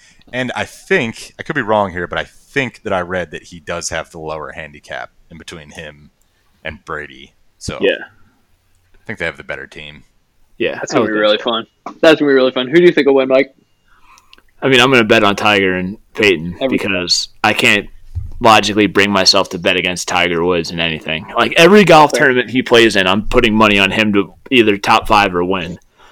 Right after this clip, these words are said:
Speaker 1: Yeah,
Speaker 2: And
Speaker 1: I
Speaker 2: I
Speaker 1: mean
Speaker 2: need to
Speaker 3: Fair.
Speaker 2: stop because
Speaker 3: <clears throat>
Speaker 2: it's not, like, <laughs> it's not good.
Speaker 1: I mean, dude, the math is with you there.
Speaker 2: Yeah.
Speaker 1: Like, I, I had previously, like, found all of Tiger's results, like,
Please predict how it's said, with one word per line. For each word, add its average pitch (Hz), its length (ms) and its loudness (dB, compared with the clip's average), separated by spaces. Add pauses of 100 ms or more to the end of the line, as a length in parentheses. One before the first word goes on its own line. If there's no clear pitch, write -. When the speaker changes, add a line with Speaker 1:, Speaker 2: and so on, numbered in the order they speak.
(160)
Speaker 1:
Yeah, 87 240 -8
Speaker 2:
And 117 220 2
Speaker 1:
I 90 40 -6
Speaker 2:
I - 20 -8
Speaker 1:
mean 117 140 -4
Speaker 2:
need 147 140 -2
to 113 80 -6
Speaker 3:
Fair. 151 180 -2
Speaker 2:
stop 110 360 2
because - 520 2
Speaker 3:
<clears throat> - 40 -18
Speaker 2:
it's - 220 -6
not, 123 240 2
like, 107 180 2
<laughs> - 840 -10
it's - 120 -10
not 180 240 4
good. 180 340 4 (440)
Speaker 1:
I - 80 -2
mean, 110 180 -2
dude, 139 220 -2
the 104 60 -6
math 107 380 -4
is 85 220 -6
with 98 220 -8
you 76 280 -14 (440)
there. 85 240 -6
Speaker 2:
Yeah. 117 160 0 (140)
Speaker 1:
Like, 82 100 -12
I, 90 140 -8 (460)
I 95 100 -4
had 110 260 -4
previously, 120 640 -6
like, 85 200 -8 (380)
found 90 540 -6
all 87 340 -8
of 82 140 -16
Tiger's 85 640 -10
results, 82 760 -10 (420)
like, 95 300 -12